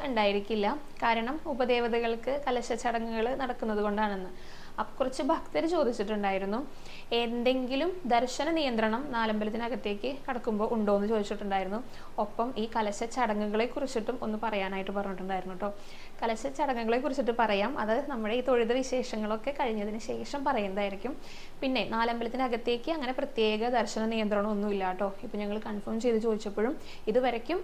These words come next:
അങ്ങനെ പ്രത്യേക നിയന്ത്രണങ്ങളൊന്നുമില്ല, സാധാരണ ദിവസത്തെ പോലെയാണ്. അപ്പൊ തൊഴുത വിശേഷങ്ങളിലേക്ക് കടക്കാം ട്ടോ. ഇന്നലെ ഞങ്ങൾ സാധാരണ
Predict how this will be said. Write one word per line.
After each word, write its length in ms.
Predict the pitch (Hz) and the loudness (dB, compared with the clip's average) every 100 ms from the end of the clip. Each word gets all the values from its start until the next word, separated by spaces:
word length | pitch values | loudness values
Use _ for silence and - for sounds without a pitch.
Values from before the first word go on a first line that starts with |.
| 277 | -2
അങ്ങനെ 200 | 226 226 | -4 -4
പ്രത്യേക 300 | - - 214 254 269 | -6 -2 0 2 2
നിയന്ത്രണങ്ങളൊന്നുമില്ല, 840 | 214 214 220 233 285 240 208 196 311 - | 0 2 0 2 0 0 0 -2 -2 -4
സാധാരണ 400 | 247 202 196 190 196 | -6 -2 -2 -2 -4
ദിവസത്തെ 300 | 190 196 196 202 | -6 -6 -6 -4
പോലെയാണ്. 400 | 190 185 190 269 - - - - | -2 -2 -4 -6 -8 -10 -10 -6
അപ്പൊ 120 | 262 359 | -2 0
തൊഴുത 160 | 320 269 294 | 2 2 2
വിശേഷങ്ങളിലേക്ക് 680 | 294 269 262 233 220 226 247 | 2 2 0 0 0 2 0
കടക്കാം 300 | 254 202 185 226 | 0 0 0 0
ട്ടോ. 80 | 214 - - - 208 | -2 -8 -12 -8 -4
ഇന്നലെ 260 | 208 214 254 | 0 0 0
ഞങ്ങൾ 200 | 220 208 226 | -2 -2 -4
സാധാരണ 580 | 220 196 208 208 214 254 | -2 -4 -2 -4 -2 -2